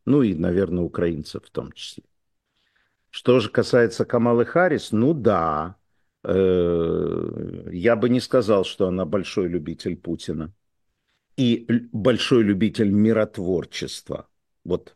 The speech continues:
скажем так. Ну, у неё другое есть. Она, например,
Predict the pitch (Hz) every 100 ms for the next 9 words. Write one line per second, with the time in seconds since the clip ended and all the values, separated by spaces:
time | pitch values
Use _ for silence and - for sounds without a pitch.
0 | - - - 80 90 85 - - - _
1 | _ _ _ _ _ - 185 214 165 147
2 | 123 117 98 90 85 78 78 76 - 90
3 | 117 113 - 76